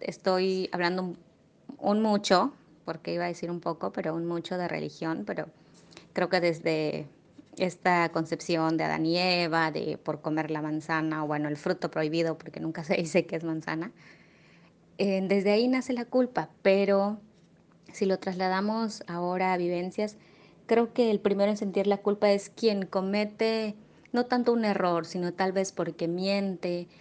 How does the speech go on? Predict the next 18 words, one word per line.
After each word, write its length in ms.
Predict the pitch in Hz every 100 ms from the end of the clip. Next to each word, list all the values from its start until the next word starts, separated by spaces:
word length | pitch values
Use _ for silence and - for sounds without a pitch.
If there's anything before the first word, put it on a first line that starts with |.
| -
desde 220 | 196 180 208
una 120 | 220
mentirilla 680 | 208 185 185 185 185 185 185
piadosa, 720 | 185 170 170 170 - 185 202 - - - _
uno, 640 | 190 190 190 185 185 - -
si 560 | - 208 190 190 185 -
tiene 280 | 202 214
un 200 | 202 202
efecto 640 | 202 202 196 180 - 196 185
que 100 | 185
uno 160 | 190
no 100 | 196
esperaba, 640 | 190 - 180 190 185 196 -
uno 220 | 202 214
empieza 380 | 208 208 208 208
a 40 |
sentir 440 | 190 175 170 175 175
culpa, 480 | 180 170 165 143